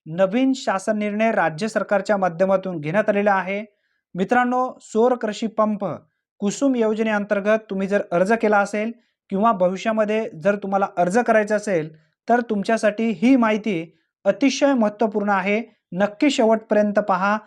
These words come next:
तत्पूर्वी चॅनलवरती पहिल्यांदाच आला असाल, तर चॅनलला सबस्क्राईब करून बेल नोटिफिकेशनला क्लिक करा. चला तर मग व्हिडिओ सुरू करूया. प्रत्येक शेतकऱ्यांना अतिशय महत्त्वपूर्ण ही माहिती आहे.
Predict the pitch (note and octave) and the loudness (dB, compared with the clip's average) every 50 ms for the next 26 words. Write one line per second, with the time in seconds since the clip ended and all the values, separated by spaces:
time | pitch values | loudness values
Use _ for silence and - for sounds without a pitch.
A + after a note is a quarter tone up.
0 | _ _ _ _ - G3+ G3 G#3 B3+ C4 C4+ C4 B3+ A3+ G#3+ G#3+ A3 G#3+ G#3+ A#3 | _ _ _ _ 0 0 0 2 2 2 2 2 2 0 2 2 0 0 0 0
1 | A3+ A3+ - - F#3+ E3+ F3+ F#3+ G3+ G#3+ G3+ G#3+ G3+ G3+ G3+ G#3 G#3 A3+ A3+ B3+ | -2 -2 -2 -2 -2 0 2 2 2 2 2 2 2 2 2 2 2 0 0 -2
2 | - _ _ _ - - D#3 - F#3+ F#3+ G3 F#3 F#3+ F#3 - - F#3+ G3 - - | -4 _ _ _ -20 -8 -4 -2 -2 0 2 0 0 0 0 0 -2 -2 -2 -4
3 | - B3+ B3+ B3+ B3 - - F#3 F3 C3 F3+ - _ _ _ - - D#3+ D#3+ A3+ | 0 2 4 4 2 2 0 -2 -2 -2 -6 -10 _ _ _ -20 -10 -2 2 2
4 | C4 C4 B3 A#3 G#3+ A3 G#3+ G#3+ - A3+ G#3 G3+ G#3 G3+ G3 G3+ - C4 C#4 C#4 | 4 4 2 0 0 -2 -2 -2 -4 -4 -2 0 0 0 0 -2 -2 0 0 0
5 | C#4 - - F#3+ F3 F3 F3 F3 F3 F#3 - - - - - - B3+ A#3+ A#3+ A#3+ | -2 -4 -4 -2 0 0 0 0 -2 -6 -10 -14 -18 -18 -8 -2 0 0 2 2
6 | B3+ B3 B3 A#3+ A#3+ A#3 A#3+ B3+ C4 C#4+ F4 - - _ - - - - - F4 | 0 0 0 2 2 4 4 4 4 4 2 -2 -8 _ -18 -14 -8 -2 2 2
7 | D#4 - - D#3+ C#3+ C3 A#2+ A#2 A2+ - - - - - - - _ _ _ _ | 2 2 2 0 -4 -2 -4 -4 -6 -8 -10 -16 -18 -20 -20 -20 _ _ _ _
8 | _ - G3 G3+ - - - - B3+ C4 C4 - C4 A#3+ - - G3 D#3+ - - | _ 2 4 4 4 4 4 6 8 8 8 6 2 0 2 0 -2 -4 -10 -10
9 | _ - G3+ G3 G3 G3+ G#3 G#3+ A3 A3+ G#3+ - - D#3+ D#3 - - A3+ - - | _ 4 6 6 6 6 4 0 0 -2 -2 -2 -4 -6 -2 0 0 0 2 2
10 | - B3+ A#3+ B3 A#3 F#3 D#3 D#3+ D#3+ - A3+ G#3+ G#3 G#3+ G3 G3 G3+ G3+ F#3+ F3 | 2 4 4 4 4 2 0 -2 -2 4 4 4 4 4 0 2 4 4 2 2
11 | G3+ G3 F3 D#3 D3 D3+ D#3 D#3 G3 F#3+ F3 D#3 D#3+ F3 F#3 | 0 -4 -2 -2 -4 -4 -4 0 2 2 2 2 0 -2 -6